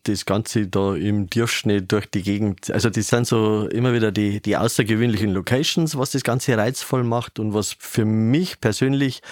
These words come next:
also einmal die, die außergewöhnlichen Dinge organisieren, dann ganz große Sachen organisieren. Das hat mich immer wirklich gereizt und das ist, diese Leidenschaft ist mein Leben lang geblieben und die habe ich heute auch noch,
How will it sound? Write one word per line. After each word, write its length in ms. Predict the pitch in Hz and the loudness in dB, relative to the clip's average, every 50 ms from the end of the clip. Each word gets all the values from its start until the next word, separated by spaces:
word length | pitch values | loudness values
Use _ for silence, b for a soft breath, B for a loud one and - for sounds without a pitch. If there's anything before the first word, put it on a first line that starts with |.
| B B | B B
also 180 | - 107 117 117 B B B B | -2 0 0 0 B B B B
einmal 420 | - 101 110 123 117 113 104 92 90 _ _ _ _ _ _ - | -2 0 2 4 2 2 0 -2 -6 _ _ _ _ _ _ -4
die, 120 | 117 104 | -4 -2
die 180 | - 113 104 - | 0 0 0 0
außergewöhnlichen 720 | 87 117 - - 123 107 110 107 110 107 98 98 101 87 | 0 0 0 0 0 2 2 2 2 0 0 -2 0 0
Dinge 240 | 139 160 180 175 | 0 2 2 2
organisieren, 580 | 170 160 160 165 156 156 151 - - 156 151 143 | 0 0 0 0 0 0 0 0 0 0 0 2
dann 240 | 120 110 107 104 - | 0 0 0 -2 -2
ganz 300 | - 92 107 117 - - | 0 0 0 0 -2 -2
große 400 | - 107 117 135 - - - 143 | -2 0 0 0 0 0 -2 0
Sachen 420 | 135 - 131 131 139 143 147 143 | 0 2 2 2 2 2 0 0
organisieren. 680 | - 101 123 127 135 127 120 120 123 - 135 127 131 127 B B B B B B B B _ | 0 -2 -2 0 2 2 2 0 2 2 2 2 2 0 B B B B B B B B _
Das 240 | - 117 113 - | 0 0 0 2
hat 140 | - 120 117 | 2 2 2
mich 180 | 120 117 113 113 113 | 4 2 4 4 4
immer 380 | 110 107 107 104 101 98 98 104 | 4 4 4 4 2 0 -2 -6
wirklich 440 | 127 131 110 117 - - 117 - - | -4 -2 -2 -2 0 0 -2 -2 0
gereizt 560 | - 110 98 98 92 98 - - - - - | 0 2 2 2 2 2 -2 -4 -8 -6 -2
und 320 | 131 120 135 139 - - B B B B B B B B _ | 2 2 2 2 0 -4 B B B B B B B B _
das 320 | - 117 107 - - - - | 0 2 2 0 -2 -6 -6
ist, 500 | - 127 120 107 - - - - - - | -2 0 0 0 -2 -4 -6 -10 -2 -2
diese 180 | 131 120 127 | 0 2 4
Leidenschaft 540 | 117 104 98 110 117 - 113 98 - - - | 4 4 2 2 2 2 2 0 0 -2 -4
ist 120 | 110 - | -2 0
mein 120 | - 95 90 | 0 2 2
Leben 160 | 98 113 123 | 2 2 2
lang 140 | 123 117 110 | 2 2 2
geblieben 260 | 101 95 113 117 120 | 2 0 0 2 2
und 140 | 113 104 - | 0 0 0
die 100 | 101 90 | 0 0
habe 160 | 95 95 98 | 2 2 2
ich 80 | 92 82 | 2 2
heute 220 | 90 98 113 113 | 2 2 2 2
auch 60 | 110 110 | 2 2
noch, 220 | 110 107 104 104 | 2 2 0 0